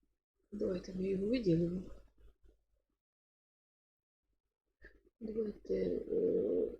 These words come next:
заповнення та штрих. Знаходимо, коли інструмент виділений. І ми можемо регулювати:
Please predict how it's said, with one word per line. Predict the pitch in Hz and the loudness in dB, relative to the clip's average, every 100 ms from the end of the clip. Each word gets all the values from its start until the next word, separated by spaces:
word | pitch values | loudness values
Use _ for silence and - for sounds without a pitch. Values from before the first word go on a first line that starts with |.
| - _ _ _ _ _ _ _ _ _ _ - | -16 _ _ _ _ _ _ _ _ _ _ -4
заповнення | 185 185 - 180 175 175 175 175 | 0 0 4 4 4 2 2 0
та | 180 | 2
штрих. | 180 - 233 226 - _ _ _ _ _ _ _ _ _ _ _ _ _ _ _ _ | 0 4 2 2 -10 _ _ _ _ _ _ _ _ _ _ _ _ _ _ _ _
Знаходимо, | - 165 165 156 160 160 | -4 4 6 6 6 6
коли | 170 170 | 8 8
інструмент | 165 156 170 170 151 156 | 8 6 6 8 8 8
виділений. | 156 151 165 156 160 180 - - - - - _ | 6 8 8 8 4 0 -6 -10 -10 -10 -14 _
І | 302 | 6
ми | 247 202 | 8 10
можемо | 208 214 196 185 180 175 170 160 151 - | 10 10 10 10 10 10 10 10 8 8
регулювати: | 175 180 185 175 170 185 - 175 165 147 | 8 10 12 10 10 6 8 10 12 10